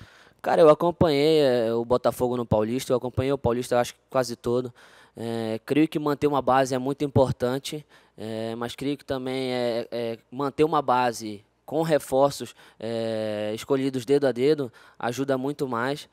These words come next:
É, a, o time é, o elenco é muito bom, a base que foi mantida é muito boa, tem jogadores de muita qualidade e isso agrega bastante e creio que vai me ajudar bastante também.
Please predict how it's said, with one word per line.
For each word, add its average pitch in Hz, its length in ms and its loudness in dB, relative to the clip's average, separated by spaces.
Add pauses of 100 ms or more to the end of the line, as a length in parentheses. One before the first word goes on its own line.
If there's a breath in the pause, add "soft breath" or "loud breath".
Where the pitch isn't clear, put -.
(400 soft breath)
É, 107 680 -8
a, 113 220 -4
o 123 100 -8
time 147 280 -4
é, 135 40 0
o 131 160 0
elenco 147 320 2
é 151 40 0
muito 143 260 -4
bom, 123 180 -2
a 131 80 2
base 135 300 2
que - 60 -20
foi 143 120 -2
mantida 131 380 -4
é - 20 0
muito 127 240 -4
boa, 117 300 -2 (240 loud breath)
tem 139 140 -6
jogadores 131 440 0
de 123 80 -8
muita 131 300 -2
qualidade 127 680 0 (340 loud breath)
e 123 540 -2
isso 139 320 0
agrega 127 380 2
bastante 131 580 -2
e 165 140 -6
creio 160 260 -4
que 151 100 -14
vai 151 140 -4
me 156 80 -2
ajudar 151 280 0
bastante 139 520 -2
também. 110 340 -8